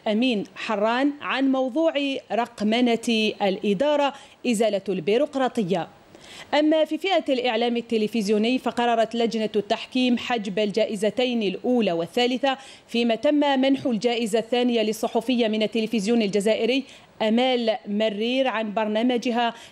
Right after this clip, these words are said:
الثقافة في زمن الكورونا. وعن فئة الإعلام الإلكتروني، فتم تتويج حسام الدين فضيل من الشروق أونلاين بالج-، بالجائزة الأولى عن موضوع رقمنة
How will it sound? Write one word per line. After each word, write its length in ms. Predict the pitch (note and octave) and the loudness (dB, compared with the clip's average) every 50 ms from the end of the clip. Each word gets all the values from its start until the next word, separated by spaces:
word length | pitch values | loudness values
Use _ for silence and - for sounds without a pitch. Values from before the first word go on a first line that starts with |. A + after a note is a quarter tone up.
| - - | -4 -4
الثقافة 840 | - F#3 - C#4 C4 C4 - F4 F4 E4+ - C#4+ C4+ C4 B3+ - - | -4 -2 0 -2 -2 0 0 0 0 0 0 0 0 0 0 -2 -4
في 180 | - - A#3 | -6 -4 -4
زمن 600 | F#3+ G#3+ A3+ A3+ A3+ G#3+ G#3 G#3 G3+ G3 G3 G3 - - G#3 | -2 0 0 0 0 0 0 0 0 -2 -2 -4 -4 -2 -2
الكورونا. 800 | G3+ G3 F#3+ F3+ F3 - - C4 C4 A#3+ G3 E3+ E3+ D#3 D#3 E3 - - - - - - - | -2 0 -2 -4 -6 -4 -2 -2 0 0 -2 -4 -6 -8 -10 -12 -16 -20 -20 -20 -10 -4 -2
وعن 220 | A3+ B3 B3+ C4+ | -2 0 0 -2
فئة 240 | - F4 F4 E4 E4 D#4+ | -2 -2 -2 -2 0 -2
الإعلام 420 | C#4 - - B3 B3 B3+ B3+ B3+ | -2 -2 -2 -2 -2 -2 -2 -4
الإلكتروني، 760 | A#3+ A#3 G#3+ A#3 A3+ A#3 A3+ - B3 A3+ A3+ A3 A#3 C4 C4+ | -4 -2 -2 -2 -2 -2 -4 -4 -4 -2 0 0 0 0 0
فتم 440 | - - A3+ - C4 C4 B3+ G#3+ F#3 | 0 -2 -2 0 2 2 2 2 0
تتويج 720 | F3+ - G#3 G#3 - A#3 A3 B3 B3 A3+ G3+ F3 - G3+ | 0 -2 -2 -2 -2 -2 0 0 0 0 0 -2 -2 -2
حسام 540 | G3 - - - B3 A3 - B3+ A#3+ A3+ G#3+ | -4 -4 -4 -6 -4 -2 0 0 0 2 0
الدين 520 | G3+ F3+ D#3+ - A#3 A#3+ A#3 G#3 G3+ G3 F#3+ | -2 -2 -4 -4 -2 0 0 0 0 -2 -4
فضيل 540 | - - G#3 G#3 G3 A#3 C4 C#4+ D4+ D4+ | -4 -2 -2 0 2 2 2 2 4 4
من 160 | C4 G#3+ G3+ G3+ | 2 2 2 -2
الشروق 420 | F3+ - - G#3 A3 B3+ C4 - - G#3+ - - | -2 0 0 2 2 2 0 0 -2 -4 -2 0
أونلاين 480 | G#3+ G3+ G3+ G3+ A3+ A#3+ C4 D4 C#4+ C#4+ - - - - - - - C4 | 0 0 2 2 2 0 0 -2 -4 -6 -12 -20 -20 -20 -14 -6 -2 -2
بالج-، 480 | C#4+ C#4+ C#4 B3+ A3 - D4 C#4 C#4 - - | 0 0 0 -2 -4 -2 -2 -2 -2 -4 -6
بالجائزة 500 | A3 C4 A3+ C#4+ C#4+ - F4 D#4+ E4 E4 - | -4 -4 0 0 0 -2 -2 -4 -4 -2 -2
الأولى 380 | C#4 A#3+ - C4 C#4+ C#4+ C4+ B3 | -4 -4 -2 0 0 2 2 2
عن 460 | B3 A#3+ A#3+ G#3 A3+ B3 B3 A#3 A#3 | 2 0 -2 -2 -2 -2 -2 -2 0
موضوع 560 | B3 B3 A#3+ G#3+ G#3+ C4 C4 B3 A3 A#3 A3+ | 0 0 -2 -2 0 0 0 2 2 0 0
رقمنة 560 | A3 A3+ - - G3+ G#3 A3 B3 C4 B3+ A#3+ | 0 -2 -4 -4 -2 0 0 2 2 0 0